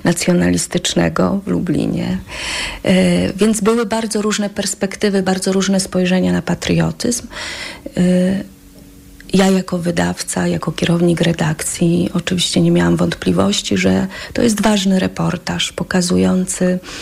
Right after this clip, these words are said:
i podział w społeczeństwie, i właśnie różne pojmowanie patriotyzmu. I kilka godzin przed emisją dostałam telefon,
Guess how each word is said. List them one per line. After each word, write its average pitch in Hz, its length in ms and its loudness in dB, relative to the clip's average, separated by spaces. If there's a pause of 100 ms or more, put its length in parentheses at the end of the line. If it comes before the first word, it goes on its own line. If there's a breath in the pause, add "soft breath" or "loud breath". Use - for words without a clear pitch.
(380 loud breath)
i 190 80 4
podział 180 460 2
w 170 60 -4
społeczeństwie, 175 880 0
i - 220 -2
właśnie 175 360 2
różne 180 300 0
pojmowanie 175 760 0 (440 loud breath)
patriotyzmu. 170 1000 0 (1080 loud breath)
I - 40 0
kilka 262 360 2
godzin 214 380 2
przed 185 240 -2
emisją 208 460 0
dostałam 190 420 -2
telefon, 208 680 0